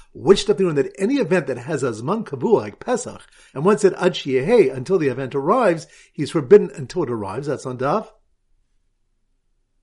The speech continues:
Samach Aleph. Good. Number seven, which daf do we learn about one who vows Ad Gushamim,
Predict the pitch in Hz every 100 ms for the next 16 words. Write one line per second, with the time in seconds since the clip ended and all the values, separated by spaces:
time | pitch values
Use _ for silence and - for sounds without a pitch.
0 | _ _ _ _ _ _ _ _ - -
1 | 139 123 120 95 82 214 233 175 - 170
2 | 147 202 - 165 180 151 139 147 180 131
3 | 156 135 - - 160 151 135 - 127 190
4 | 226